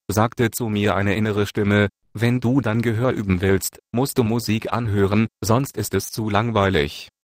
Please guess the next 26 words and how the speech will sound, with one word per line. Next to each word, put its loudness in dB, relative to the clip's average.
Wenn 0
man 0
nun 0
noch -2
berücksichtigt, -4
dass, -2
wie 0
bereits -4
es -4
dreiunddreißig -2
angegeben, 0
selbst -2
die 0
besonders 0
emanzipierten -2
und -2
ausgebildeten -2
Zentren -4
meines -2
Unterbewusstseins -2
im -4
Allgemeinen 0
nicht -4
die 0
Fähigkeit -2
besitzen, -2